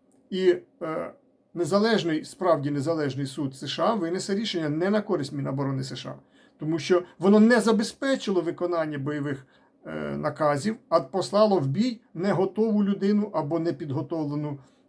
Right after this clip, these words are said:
м, атаку чи непідготовлену техніку. Чи, тому, тому у нас проблеми знаходяться глибше, ніж в С З Ч, якихось там ус-, у-, уставших, е, розгільдяїв або, е, некомпетентних командирів рот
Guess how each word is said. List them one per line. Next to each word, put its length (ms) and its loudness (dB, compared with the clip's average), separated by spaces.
м, 520 -10
атаку 480 2
чи 140 -6
непідготовлену 1120 0
техніку. 480 -4
Чи, 120 -16
тому, 500 4
тому 260 -2
у 40 -2
нас 220 0
проблеми 480 2
знаходяться 520 0
глибше, 440 2
ніж 180 -4
в 20 -12
С 180 -4
З 180 -6
Ч, 360 0
якихось 480 -2
там 260 -2
ус-, 380 -12
у-, 60 -10
уставших, 800 -2
е, 280 -4
розгільдяїв 760 0
або, 540 2
е, 40 -12
некомпетентних 840 -2
командирів 580 0
рот 380 -2